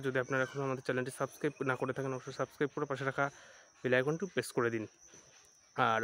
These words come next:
আজকের ভিডিওটি আমি কিন্তু কোনো রকম কাট বা এডিট ছাড়াই করছি, ডাইরেক্ট একদম। আপনারা একটু পয়েন্টগুলো নোট করে নিতে পারেন, আমি দুই তিনবার করে বলে দেব, কিন্তু কোনো রকম গ্রাফিক্যাল প্রেজেন্টেশন করা সম্ভব হবে না আজকের ভিডিও, এর জন্য দুঃখিত।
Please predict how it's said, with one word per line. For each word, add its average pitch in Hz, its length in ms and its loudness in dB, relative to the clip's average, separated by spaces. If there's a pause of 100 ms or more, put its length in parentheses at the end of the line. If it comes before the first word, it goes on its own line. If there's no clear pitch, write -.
আজকের 123 320 -2
ভিডিওটি 131 420 0
আমি 139 160 2
কিন্তু 135 240 -2
কোনো 131 180 2
রকম 131 180 0 (720)
কাট 127 280 6
বা 131 80 6
এডিট 127 220 -2 (120)
ছাড়াই 139 260 4
করছি, 139 340 0 (140)
ডাইরেক্ট 127 360 2
একদম। - 260 0
আপনারা 127 220 0
একটু - 220 -8
পয়েন্টগুলো 127 420 0
নোট 131 180 -2
করে 135 160 2
নিতে 139 180 0
পারেন, 151 180 2
আমি 139 160 2
দুই 127 140 -2
তিনবার 135 260 -2
করে 139 200 0
বলে 151 180 8
দেব, 135 160 4 (720)
কিন্তু 127 220 0 (100)
কোনো 131 200 4
রকম 135 220 4 (720)
গ্রাফিক্যাল 131 440 0
প্রেজেন্টেশন 139 560 2
করা 147 140 -4 (120)
সম্ভব 117 300 -2
হবে 117 140 2
না 120 80 2
আজকের 117 280 -2
ভিডিও, 117 200 -10 (680)
এর 117 100 -4
জন্য 131 160 -2 (340)
দুঃখিত। 117 280 -8